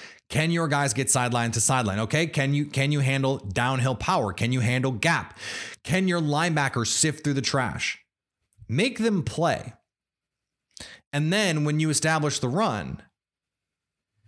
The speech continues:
that allows you to be a little bit more creative. Now, I'm, again, I'm not established the run guy.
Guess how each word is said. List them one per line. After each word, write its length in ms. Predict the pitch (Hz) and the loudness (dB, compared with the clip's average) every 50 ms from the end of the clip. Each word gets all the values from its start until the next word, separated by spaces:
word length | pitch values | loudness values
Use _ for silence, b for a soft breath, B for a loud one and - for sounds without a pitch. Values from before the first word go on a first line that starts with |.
| _ _ _ _ _ _ _ _ - | _ _ _ _ _ _ _ _ -6
that 240 | 104 127 131 143 151 | -2 0 0 2 0
allows 440 | 156 151 139 139 139 139 131 107 | 0 0 0 0 0 0 0 0
you 300 | 117 123 123 123 120 127 117 | 0 0 0 0 0 -2 -2
to 140 | - - 120 | -4 -4 -2
be 180 | 104 123 120 | 0 0 0
a 60 | 127 | 0
little 220 | 123 120 120 123 123 | 0 0 0 0 0
bit 180 | 113 113 113 | 0 0 0
more 340 | 113 113 107 104 104 104 104 | -2 -2 0 0 2 0 0
creative. 400 | 104 - - 151 190 196 135 107 | -2 -4 -4 -2 0 0 0 0
Now, 140 | 117 127 123 | -2 -2 0
I'm, 260 | 135 143 156 160 151 - | 0 0 0 -2 -4 -4
again, 260 | 143 139 170 202 147 135 | -4 -2 0 0 0 0
I'm 100 | 175 190 | 0 0
not 140 | 196 220 | 0 0
established 540 | 220 190 - - 170 180 180 180 175 - - | 0 0 0 0 0 0 0 0 -2 -2 -2
the 80 | - 123 | -2 -2
run 240 | 120 156 208 233 185 | 0 0 0 0 0
guy. 260 | 110 82 - - | -2 -4 -6 -10